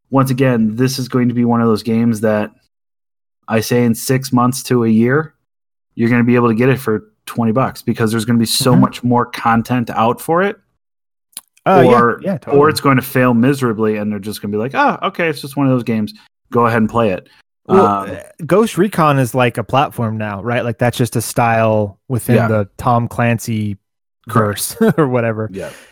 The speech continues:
Speaker 2: So, I mean, it's cool they got John Barenthal. It, you know, in, in terms of E three, like, he strutted out there with a dog,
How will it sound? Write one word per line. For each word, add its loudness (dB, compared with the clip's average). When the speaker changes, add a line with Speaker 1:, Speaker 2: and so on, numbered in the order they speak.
Speaker 2:
So, 2
I 0
mean, 4
it's 2
cool 0
they 2
got 2
John 2
Barenthal. 2
It, 0
you -2
know, 4
in, 0
in 0
terms 2
of -6
E -6
three, 2
like, 0
he 2
strutted 0
out 2
there 2
with -2
a -6
dog, 2